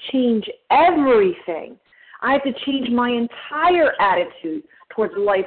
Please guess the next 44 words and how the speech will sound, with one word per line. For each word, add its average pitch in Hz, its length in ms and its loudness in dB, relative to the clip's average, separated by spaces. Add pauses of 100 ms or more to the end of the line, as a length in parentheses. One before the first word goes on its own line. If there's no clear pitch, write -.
towards 202 280 -8
my 175 180 -6 (100)
fellow, 170 280 -2
and 160 100 -10
towards 160 260 -10
God's 160 280 -8
universe. 165 460 -14 (800)
And 262 100 0
I 277 80 2
really 320 520 2
saw 339 400 0 (300)
that 247 100 -16
the 240 80 -14
problem 320 460 -4
was 233 140 2
I 311 120 -6
didn't 494 260 -2
change 226 240 0
my 185 140 -2
whole - 460 -2
everything. 226 680 -2 (360)
I 320 120 2 (140)
changed 294 260 -2
while 247 180 0
I 220 60 0
was 214 140 0
in 214 140 -2
O 185 180 0
A 294 180 2
because 220 260 -6
you 226 200 -6
people 208 360 -6
loved 233 280 -2
me 220 160 0
and 190 80 -8
understood 185 640 -6
me. 185 340 -4 (680)
I 294 140 2 (140)
changed 294 260 -2
when 254 80 0
I 247 160 2
was 262 160 2
in 233 100 0
enough 202 280 -2